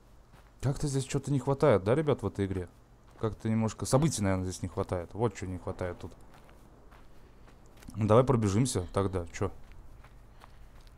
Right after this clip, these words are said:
Чтобы наши события происходили быстрее. Вроде как я ничего здесь, по сути, не могу пропустить, потому что здесь тупо тропа. И кусок телеги.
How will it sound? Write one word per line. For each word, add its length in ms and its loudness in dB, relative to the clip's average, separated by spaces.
Чтобы 300 0
наши 200 2
события 560 2
происходили 440 -2
быстрее. 520 -2
Вроде 280 0
как 160 -6
я 140 4
ничего 320 2
здесь, 240 0
по 80 2
сути, 260 -4
не 100 2
могу 240 0
пропустить, 460 -6
потому 320 -4
что 180 -10
здесь 200 -4
тупо 300 -4
тропа. 400 -2
И 180 0
кусок 560 -2
телеги. 520 0